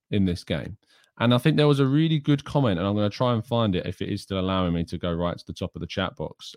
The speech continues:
as well. And I know I've not said morning to everybody, so good morning to everybody joining us, Matt G, Simon, and Tony and Carl. My head's all over the place after yesterday. Kaiser and Martin, good morning to you, David and Damien, Kevin,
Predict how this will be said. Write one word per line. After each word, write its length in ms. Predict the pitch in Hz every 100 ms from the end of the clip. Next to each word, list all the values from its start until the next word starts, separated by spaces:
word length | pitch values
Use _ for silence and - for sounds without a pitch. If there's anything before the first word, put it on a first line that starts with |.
| 90
as 160 | 85
well. 160 | 92 82
And 80 | 90
I 20 |
know 220 | 95 95
I've 80 | 90
not 160 | 87
said 180 | - 87
morning 340 | 90 92 85 85
to 100 | 85
everybody, 400 | 80 76 82 78
so 180 | - 85
good 160 | 90
morning 260 | 95 92 87
to 80 | 92
everybody 260 | 80 85
joining 320 | 80 87 82 78
us, 100 | -
Matt 180 | 85
G, 200 | 78 87
Simon, 340 | 82 85 80 80
and 80 | 82
Tony 300 | 90 80 80
and 100 | 80
Carl. 300 | 82 78 - - - _
My 100 | 92
head's 240 | 98 87
all 160 | 87 87
over 140 | 85
the 80 | 80
place 320 | 82 85 78
after 220 | 85 78 80
yesterday. 440 | 80 - 82 80
Kaiser 460 | - 90 85 82 92
and 80 |
Martin, 480 | 101 104 110 - 98
good 160 | 98 90
morning 240 | 101 98
to 140 | - 92
you, 100 | 90
David 320 | 92 90 87
and 100 | 90
Damien, 440 | 92 90 87 87
Kevin, 360 | - 92 87